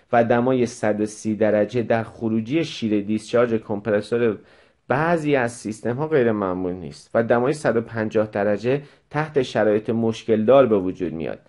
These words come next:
دلایل معمول این اتفاق هم کثیفی کندانسور، نسبت تراکم بالا، سوپرهیت بالای گاز ساکشن،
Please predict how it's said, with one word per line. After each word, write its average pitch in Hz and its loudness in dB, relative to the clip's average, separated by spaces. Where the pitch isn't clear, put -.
دلایل 151 4
معمول 170 0
این 165 -2
اتفاق 139 -2
هم 135 -2
کثیفی 117 -4
کندانسور، 113 0
نسبت 120 0
تراکم 123 0
بالا، 117 2
سوپرهیت 131 -2
بالای 131 4
گاز 123 4
ساکشن، 113 -2